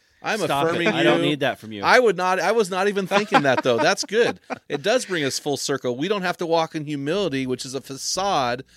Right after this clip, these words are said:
Speaker 1: because we want acceptance and affirmation. We can say, "God, you've already affirmed me. Therefore, I can walk in humility, humility, which will manifest itself in obedience to the Father."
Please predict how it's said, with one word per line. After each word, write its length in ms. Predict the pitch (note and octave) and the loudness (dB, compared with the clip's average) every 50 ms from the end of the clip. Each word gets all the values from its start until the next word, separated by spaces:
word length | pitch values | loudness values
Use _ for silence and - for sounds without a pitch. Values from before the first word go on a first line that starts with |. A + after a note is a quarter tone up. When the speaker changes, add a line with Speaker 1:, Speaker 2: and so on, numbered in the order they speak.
| _ _ _ _ _ _ _ - | _ _ _ _ _ _ _ -12
Speaker 1:
because 320 | B2+ B2 - D#3 C#3 C3 | -12 -6 -4 -4 -4 -2
we 120 | C#3 C#3 C3+ | -4 -4 -4
want 280 | B2+ C3+ D3 D#3 D#3+ | -4 -4 -4 -4 -4
acceptance 680 | D3 B2+ - - - E3+ F#3 F#3 - D3 C3 B2 A2+ - | -4 -4 -4 -4 -2 -2 -4 -4 -4 -8 -8 -6 -8 -10
and 120 | - A#2+ B2+ | -8 -8 -6
affirmation. 800 | C3 C3+ - - B2+ B2 C#3 E3+ G#3 G#3 - - A#2+ A2 A2 - _ _ _ _ _ _ | -8 -6 -6 -8 -8 -8 -8 -8 -8 -6 -6 -8 -8 -8 -10 -16 _ _ _ _ _ _
We 100 | C3 C#3 | -8 -8
can 140 | C#3+ - C#3+ | -6 -6 -6
say, 240 | C3 - - C3 B2 | -6 -4 -4 -4 -6
"God, 400 | A2+ A2 C3+ D3+ F3+ F#3 D3+ A#2+ | -6 -4 -2 -2 0 0 -2 -4
you've 200 | A#2+ C3+ E3 D#3 | -6 -8 -4 -2
already 280 | D#3+ D3+ D3 C#3+ C3+ C3 | 0 0 2 0 0 -2
affirmed 440 | B2+ - - - - E3+ G3 G3+ E3+ | -4 -6 -8 -6 -4 -4 -4 -4 -2
me. 140 | C#3+ B2 A#2+ | -2 -4 -2
Therefore, 720 | G#2 B2+ D3+ G3+ A3 - - - B2 A2 G#2 A2 A2+ A2 - _ _ _ _ _ - | 0 2 2 2 2 0 -2 -2 0 0 2 0 -2 -4 -8 _ _ _ _ _ -6
I 140 | - A#2+ C3 | -4 -4 -4
can 180 | - C#3 C3 B2 | -4 -6 -6 -2
walk 280 | B2 B2 C3 B2+ - | -2 -2 -2 -2 -6
in 80 | B2 A#2 | -10 -10
humility, 600 | A2+ A2+ G#2+ A2 B2 C#3 C3+ B2+ A2 G#2+ G#2+ A2 | -8 -8 -6 -4 -4 -2 -2 -2 -4 -6 -8 -8
humility, 680 | A2+ - A#2+ A2+ A#2 C#3 D3+ C#3+ B2+ G#2+ G#2+ G#2+ A2 G#2 _ _ _ _ _ _ _ | -8 -8 -6 -4 -2 -2 0 0 0 -2 -2 -4 -6 -8 _ _ _ _ _ _ _
which 200 | - B2+ C3 - | -6 -4 -4 -4
will 120 | - C#3 C3 | -4 -4 -4
manifest 560 | C3+ C3+ C3+ C3 B2 - - A#2+ B2 - - | -4 -2 -4 -4 -4 -4 -6 -6 -4 -6 -8
itself 500 | B2 - - - G#2+ G#2+ G2+ - - - _ _ _ _ _ _ | -8 -8 -6 -4 -4 -4 -4 -6 -10 -18 _ _ _ _ _ _
in 100 | - A2 | -8 -8
obedience 460 | G#2+ G2 F2+ A2 G#2 G#2 G2+ G2 - | -6 -6 -6 -6 -4 -4 -6 -6 -8
to 80 | - F#2 | -10 -12
the 40 | F2+ | -10
Father." 500 | - - F#2+ F#2 F2+ E2+ D#2+ F2+ - | -8 -6 -6 -6 -6 -8 -10 -16 -20